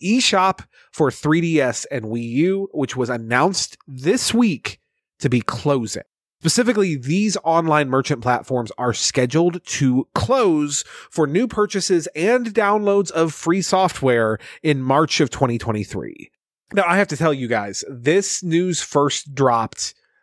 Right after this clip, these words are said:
like, literally an hour before I was set to go live on Twitch, and I was, I was livid.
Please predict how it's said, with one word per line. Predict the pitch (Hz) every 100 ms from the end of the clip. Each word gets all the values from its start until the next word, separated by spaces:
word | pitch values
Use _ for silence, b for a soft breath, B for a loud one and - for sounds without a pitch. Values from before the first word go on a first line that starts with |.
| _
like, | 160 160
literally | 131 139 156 156 165 156
an | 127
hour | 117 131 139
before | 143 - 123
I | 123
was | 117
set | 123
to | -
go | 120 120
live | 113 117 120
on | 117
Twitch, | - 127 - -
and | 151 127
I | 123
was, | 135 131 113 - B B
I | 131 156
was | 139 120
livid. | 110 107 127 127 104 92